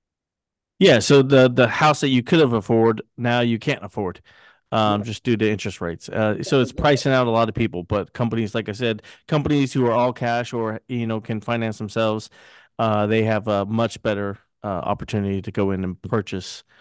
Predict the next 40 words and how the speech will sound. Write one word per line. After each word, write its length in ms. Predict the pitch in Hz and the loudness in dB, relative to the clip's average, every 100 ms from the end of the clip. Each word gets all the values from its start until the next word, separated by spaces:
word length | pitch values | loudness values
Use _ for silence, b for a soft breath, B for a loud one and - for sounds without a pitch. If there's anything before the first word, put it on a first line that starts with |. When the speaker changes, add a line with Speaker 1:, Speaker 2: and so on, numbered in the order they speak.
| b b b | b b b
Speaker 1:
uh, 180 | 69 67 | -4 -4
properties 500 | - - 110 107 98 | -2 0 2 0 -2
at 80 | 101 | -2
this 160 | 95 - | -4 -2
time. 280 | 117 117 123 | 2 2 2
I, 300 | 151 156 165 | 0 2 2
I 40 | |
just 160 | 143 143 | 0 2
wonder 240 | 175 170 | 4 4
what 220 | 147 214 | 4 2
these, 200 | 220 165 | 0 -4
'cause 160 | - 147 | -2 -2
I've 140 | 151 | 0
heard 160 | - 240 | 0 0
the 60 | 185 | 0
same 260 | 170 156 | -2 -2
thing, 380 | 143 147 143 143 - | -2 -2 -2 -6 -8
it, 180 | 139 - | -10 -8
uh, 320 | 131 120 113 - 131 | -8 -8 -8 -10 -8
and 120 | 135 | -8
I, 60 | - | -4
I 80 | 151 | 0
know 200 | 196 190 | 2 2
a 40 | |
couple 220 | - 160 | 2 -2
of 60 | 131 | 0
realtors, 440 | 131 131 139 127 | 0 0 -4 -6
I 60 | 127 | -4
need 160 | 139 131 | -4 -4
to 80 | |
ask 240 | 104 120 - | -4 -4 -6
them, 160 | 113 B 151 B B B | -10 B -20 B B B
you 100 | 139 | 4
know, 100 | 135 | 4
what 200 | 123 147 | 6 4
are 80 | 170 | 6
these 180 | 151 143 | 4 2
companies 420 | 147 135 131 107 | 0 0 -2 0
doing, 480 | 123 151 139 139 135 B - | 4 4 6 4 0 B -6
um, 640 | 120 113 113 113 113 110 | -2 0 -2 -4 -6 -8